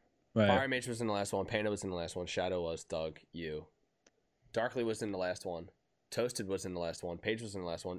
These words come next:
Speaker 2: Velvet was, Velvet's
Speaker 1: Shady,
Speaker 2: new.
Speaker 1: Shady.
Speaker 2: Oh, Shady was in the last one. He's not in this one.
Speaker 1: Yeah.
Speaker 2: Who else?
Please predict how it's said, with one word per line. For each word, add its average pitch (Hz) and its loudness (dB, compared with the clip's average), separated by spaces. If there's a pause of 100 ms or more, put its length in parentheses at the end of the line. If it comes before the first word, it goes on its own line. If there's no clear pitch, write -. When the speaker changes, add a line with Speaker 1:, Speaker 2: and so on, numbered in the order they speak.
Speaker 2:
Velvet 139 2
was, 117 0
Velvet's 143 0
Speaker 1:
Shady, 175 8
Speaker 2:
new. 107 4
Speaker 1:
Shady. 135 0 (680)
Speaker 2:
Oh, 170 0
Shady 214 2
was 143 2
in 107 4
the 92 4
last 90 2
one. 92 0
He's 92 -4
not 85 0
in 76 -4
this 87 -4
one. 80 -6 (560)
Speaker 1:
Yeah. 101 0 (800)
Speaker 2:
Who 143 2
else? 98 -2